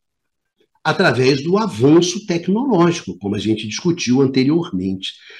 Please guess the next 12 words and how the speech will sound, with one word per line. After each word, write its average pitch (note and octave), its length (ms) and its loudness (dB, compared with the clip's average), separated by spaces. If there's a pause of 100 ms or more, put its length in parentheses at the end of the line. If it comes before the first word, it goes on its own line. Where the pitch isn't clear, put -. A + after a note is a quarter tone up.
(280)
Mas, A#3 420 4
enquanto G#3+ 840 2
isso B2+ 420 -2
não A2 160 4
acontece, B2 960 -2 (200)
eu G3 300 2
tenho A3+ 400 4
que - 80 -2
aumentar A#2 680 2
essa G2+ 280 -6
substitutibilidade B2 2000 -2
institucionalmente, A#3+ 1900 0